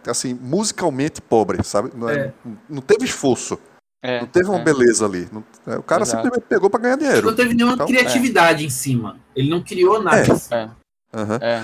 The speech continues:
Speaker 1: Ah, e diga-se de passagem, antes que o pessoal fale de, de, "Ah, não, porque tá falando de, de, tá reclamando porque é de brega, não sei o quê."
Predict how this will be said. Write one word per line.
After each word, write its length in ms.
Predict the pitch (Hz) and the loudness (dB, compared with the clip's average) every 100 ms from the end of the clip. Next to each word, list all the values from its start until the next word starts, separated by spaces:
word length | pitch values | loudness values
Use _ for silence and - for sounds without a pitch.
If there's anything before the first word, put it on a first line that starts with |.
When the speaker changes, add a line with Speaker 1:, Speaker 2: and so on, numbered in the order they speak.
| 110 | -2
Speaker 1:
Ah, 220 | 143 190 - | 2 2 0
e 100 | 131 | -2
diga-se 280 | 139 190 - | 0 0 0
de 60 | |
passagem, 380 | 214 214 120 104 | 0 0 2 0
antes 100 | 120 | -2
que 60 | 143 | -2
o 40 | |
pessoal 300 | 139 - 113 | 0 2 2
fale 260 | - 104 98 | 2 0 0
de, 200 | 98 90 | -6 -8
de, 320 | 92 90 92 | -10 -8 -4
"Ah, 120 | 127 | -4
não, 180 | 147 151 | -4 -6
porque 140 | - - | -6 -6
tá 100 | 147 | -4
falando 300 | 131 135 127 | -2 -4 -2
de, 180 | 117 | -4
de, 1040 | 104 107 101 92 90 92 95 92 - - - - | 0 0 0 0 -4 -4 -6 -10 -14 -14 -10 -2
tá 80 | 104 | 0
reclamando 420 | 123 127 131 135 | 0 -2 -2 -2
porque 160 | - | -2
é 20 | 127 | -2
de 120 | 117 | 0
brega, 320 | 92 104 127 | 2 4 4
não 60 | 120 | 2
sei 140 | - | -4
o 40 | |
quê." 140 | - | -2